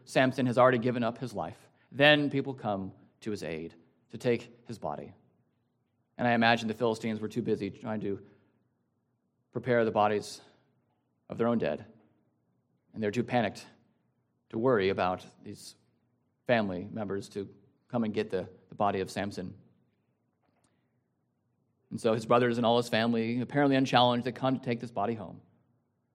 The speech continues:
Samson receives a proper burial for his enemy-destroying, self-sacrificial death. And you see also how this points us to the burial of Christ. The son's spiritual family,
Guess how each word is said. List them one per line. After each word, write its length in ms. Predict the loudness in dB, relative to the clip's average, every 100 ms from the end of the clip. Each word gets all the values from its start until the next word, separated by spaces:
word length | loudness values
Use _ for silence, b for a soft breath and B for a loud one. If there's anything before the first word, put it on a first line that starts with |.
| _ _ _
Samson 320 | 4 4 6 4
receives 420 | 2 4 4 4
a 20 |
proper 240 | 2 4 6
burial 380 | 8 8 6
for 180 | 4 2
his 140 | 2 2
enemy-destroying, 880 | 2 2 2 2 4 4 2 -2 -10
self-sacrificial 920 | 2 6 8 6 2 0 2 0 -4 -4
death. 220 | -8 -10 -20 _ _ _ _ _ _ _ _ _ _ _ _ _ _ _ _ _ _ -8
And 60 | -4
you 60 |
see 180 | 0 4
also 220 | 4 2
how 140 | -2 -2
this 240 | -2 -6
points 380 | -8 -6 -4 -6
us 140 | -8
to 340 | -6 -4 -4 -4
the 100 | -2
burial 300 | 0 2 0
of 100 | -2
Christ. 460 | -6 -6 -8 -20 _ _ _ _ _ -8
The 80 | 0
son's 480 | 6 6 6 0 -8 B
spiritual 520 | 2 6 8 6 4
family, 440 | 4 2 0 -4